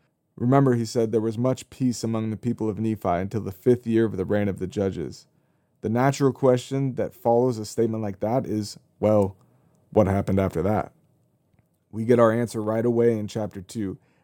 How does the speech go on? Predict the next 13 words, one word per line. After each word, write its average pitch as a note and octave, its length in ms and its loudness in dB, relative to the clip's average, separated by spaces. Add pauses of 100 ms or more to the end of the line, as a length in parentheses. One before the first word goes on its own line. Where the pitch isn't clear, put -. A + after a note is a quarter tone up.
At G2 140 -6
the G2+ 60 -12
beginning B2+ 360 2
of A#2 100 0
the G#2+ 100 -6
fifth C#3+ 380 -4
year, A#2 180 2
we A2+ 180 -2
meet A#2 180 -2
a A2 40 0
man A#2 520 -2 (280)
who A2 80 -6
is G#2 140 -6